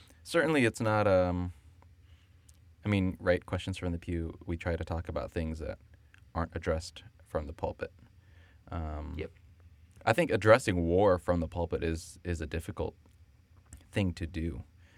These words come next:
Speaker 1: I mean, addressing war in
Speaker 2: Sure.
Speaker 1: general is, is tough,
Speaker 2: Yeah.
Speaker 1: but especially for, I guess, preachers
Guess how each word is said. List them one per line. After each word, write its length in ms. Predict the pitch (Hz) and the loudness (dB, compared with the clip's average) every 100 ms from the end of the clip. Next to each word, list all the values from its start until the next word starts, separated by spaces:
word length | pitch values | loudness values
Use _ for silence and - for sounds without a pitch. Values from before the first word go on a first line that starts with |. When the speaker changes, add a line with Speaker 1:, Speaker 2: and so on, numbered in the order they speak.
| - | -2
Speaker 1:
I 40 | |
mean, 140 | 269 120 | 4 4
addressing 420 | 98 117 - 92 | 6 4 2 2
war 160 | 90 85 | 4 2
in 120 | 82 | 0
Speaker 2:
Sure. 120 | 82 | 2
Speaker 1:
general 320 | 85 - - - - - - | 2 0 -6 -10 -20 -20 -14
is, 440 | - 78 76 - - - | -8 -8 -8 -14 -20 -12
is 180 | 85 85 | -8 -6
tough, 80 | 143 | -2
Speaker 2:
Yeah. 200 | 113 - - | -2 -2 -4
Speaker 1:
but 220 | 80 73 - - - | -2 -2 -6 -20 -20
especially 480 | - - 110 - 90 | -14 0 2 2 -4
for, 560 | 85 - - 50 50 85 - - - - - - - - - _ _ - _ - | -6 -6 -4 -4 -4 -8 -14 -20 -20 -20 -20 -20 -20 -20 -20 _ _ -20 _ -8
I 60 | 82 | -4
guess, 180 | 80 | -4
preachers 800 | - - 87 - 62 57 - - | -6 -6 -6 -4 -8 -8 -12 -12